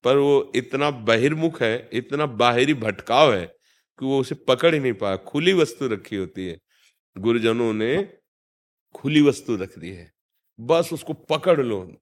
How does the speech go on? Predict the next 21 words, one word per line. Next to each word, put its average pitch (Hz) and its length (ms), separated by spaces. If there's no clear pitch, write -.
जो 104 220
गुरुवाणी 117 540
कह 135 180
रही 135 100
पकड़ 135 480
लो 98 280
और 120 100
अंदर 139 340
मनन 139 360
करो, 95 440
तो 117 60
यहीं 135 260
साहब 123 260
प्रकट 120 440
हो 131 60
जाएंगे। 120 300
यहीं, 117 240
यहीं 107 320
बैठे 98 340
हुए 98 160
हैं 92 200